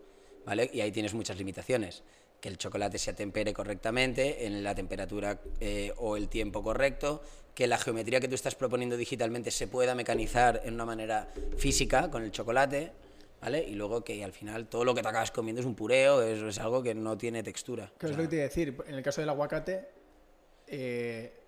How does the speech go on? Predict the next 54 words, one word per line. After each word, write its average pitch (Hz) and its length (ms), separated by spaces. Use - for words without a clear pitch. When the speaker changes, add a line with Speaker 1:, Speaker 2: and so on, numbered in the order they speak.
Speaker 2:
si - 360
no 135 400
metí-, 143 460
si - 100
no - 80
usáis 147 240
química, 160 400
o 190 60
sea, 147 120
el, 131 220
el, 127 280
el 127 140
producto 120 280
Speaker 1:
Bueno, 113 140
Speaker 2:
no 110 60
Speaker 1:
lo 104 60
Speaker 2:
sale 143 260
Speaker 1:
machacas, - 300
Speaker 2:
sólido. - 120
Speaker 1:
lo 110 60
machacas 110 380
a 113 60
muerte, 143 420
lo 120 180
cuelas, 151 720
lo 110 100
tamizas, 147 680
entonces - 200
te 113 80
queda 120 80
una 120 120
partícula 117 560
granulo-, 117 440
con 117 160
la 113 60
granulometría 113 580
muy 120 140
pequeña, 127 320
entonces 117 180
lo 113 80
puedes 113 140
distribuir 120 220
por 120 100
el 117 40
extrusor 120 440
y 135 60
vas 110 140
montando 120 520
y 135 100
te 104 100
haces, 107 200
yo 104 100
qué 92 100
sé, 92 240